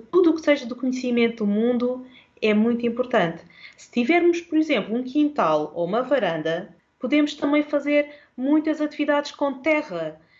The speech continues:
Eles podem regar, semear alimentos, cuidar de plantas.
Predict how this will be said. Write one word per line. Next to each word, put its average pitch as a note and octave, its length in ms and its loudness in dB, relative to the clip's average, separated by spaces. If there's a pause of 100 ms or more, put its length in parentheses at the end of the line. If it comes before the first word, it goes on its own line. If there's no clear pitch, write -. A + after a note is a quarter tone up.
(240)
Eles A#3 220 -4
podem G#3+ 400 0
regar, B3 760 -2
semear E3+ 760 -4
alimentos, A3 1080 -4
cuidar G#3 560 -2
de E3 80 -10
plantas. A3 1080 -4